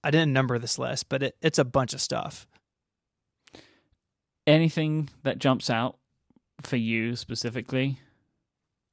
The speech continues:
Speaker 1: I mean, so two things. A, the, the Newton slide, like, it, it's really hilarious, especially if you realize that
Speaker 2: What is the joke?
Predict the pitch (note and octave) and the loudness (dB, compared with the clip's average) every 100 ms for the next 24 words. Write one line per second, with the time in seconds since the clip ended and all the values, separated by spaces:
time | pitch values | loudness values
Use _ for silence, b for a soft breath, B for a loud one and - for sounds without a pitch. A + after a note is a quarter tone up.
0 | _ F3 F#3 F3+ E3+ D3+ - E3 D3+ C#3 | _ 2 6 6 4 2 4 4 4 2
1 | C3 B2+ E3+ E3+ D#3 C#3 C#3 C3 C#3+ D3 | 0 0 4 8 8 6 2 2 4 4
2 | C#3+ C3+ B2+ - _ - C#3 B2 B2 A#2+ | 2 -2 -4 -8 _ -2 0 0 -2 -6
3 | - C#3+ C3+ C3+ - - C#3+ B2+ A#2+ B2+ | -6 -6 -4 -6 -6 -6 -4 -2 -4 -4
4 | B2+ B2+ C3 D3+ - F3 D#3 E3 D3 D3+ | -4 -2 -4 -2 4 4 6 4 4 2
5 | C#3 C3+ C3+ B2+ B2 C#3 D3+ F3+ F3+ F3+ | 2 4 4 4 2 4 6 6 6 2
6 | E3 D#3+ E3+ - | 4 4 2 -4